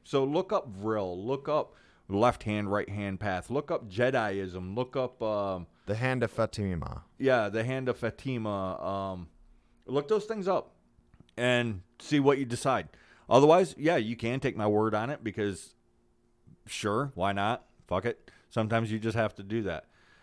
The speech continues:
Speaker 1: Anyways, I'm out. Um, you guys don't keep your head down. Don't keep your mouth shut.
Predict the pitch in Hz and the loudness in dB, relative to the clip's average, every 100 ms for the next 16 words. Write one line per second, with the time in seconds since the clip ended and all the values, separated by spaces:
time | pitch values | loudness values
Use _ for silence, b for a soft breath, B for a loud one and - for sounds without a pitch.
0 | b 165 165 123 104 - - _ _ _ | b 6 8 6 4 0 -12 _ _ _
1 | 127 123 139 139 - - 117 113 113 107 | 4 6 8 8 4 0 0 0 0 -4
2 | 104 110 131 131 120 98 - 127 127 139 | -8 0 4 4 2 -2 0 0 0 -4
3 | 131 123 123 107 113 113 107 120 - 131 | 0 2 0 2 0 0 0 0 0 -4
4 | 117 113 110 113 - 113 104 98 | -4 0 2 0 -2 0 0 0